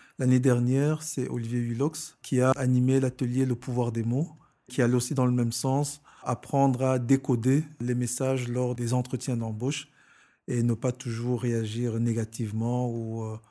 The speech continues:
avoir un, un retour négatif des questions qui pouvaient être posées. Et donc,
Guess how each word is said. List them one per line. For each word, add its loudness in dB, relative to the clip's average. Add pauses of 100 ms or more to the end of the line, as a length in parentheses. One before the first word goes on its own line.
(340)
avoir -2
un, -2
un -2
retour 0
négatif 0
des -4
questions -6
qui -10
pouvaient -8
être -12
posées. -10 (600)
Et 0
donc, 4